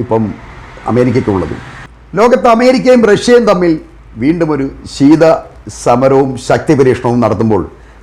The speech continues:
അതിനിരയായി അമേരിക്കൻ എരുതിയിൽ വീണ് ചാമ്പലായ രാജ്യങ്ങളായി ഇസ്രയേലും ഉക്രൈനും ലോകത്തിന് മുന്നിൽ നിൽക്കുമ്പോൾ അമേരിക്കൻ വീമ്പിൻ്റെയും സ്വേച്ഛാധിപത്യത്തിൻ്റെയും കാലം കഴിഞ്ഞു എന്ന് ചിന്തിക്കുന്നതാണ് ഉചിതം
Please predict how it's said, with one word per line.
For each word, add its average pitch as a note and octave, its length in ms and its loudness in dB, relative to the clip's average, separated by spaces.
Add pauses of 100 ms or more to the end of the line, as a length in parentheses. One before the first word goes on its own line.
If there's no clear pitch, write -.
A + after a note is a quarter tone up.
(140)
അതിനിരയായി A#3+ 800 4 (260)
അമേരിക്കൻ G#3 460 -2 (220)
എരുതിയിൽ G3 440 -4
വീണ് E3+ 220 0
ചാമ്പലായ D#3 580 2
രാജ്യങ്ങളായി B2+ 640 0 (640)
ഇസ്രയേലും D#3 440 2 (140)
ഉക്രൈനും C3 560 -2 (140)
ലോകത്തിന് C3 440 2
മുന്നിൽ A#2+ 360 0
നിൽക്കുമ്പോൾ F#2 400 -6 (520)
അമേരിക്കൻ G#3 460 2
വീമ്പിൻ്റെയും E3+ 600 2
സ്വേച്ഛാധിപത്യത്തിൻ്റെയും D3+ 1200 0 (440)
കാലം C#3 420 2
കഴിഞ്ഞു C3 380 0 (380)
എന്ന് C#3 240 -2 (280)
ചിന്തിക്കുന്നതാണ് B2 800 0 (480)
ഉചിതം D3+ 540 2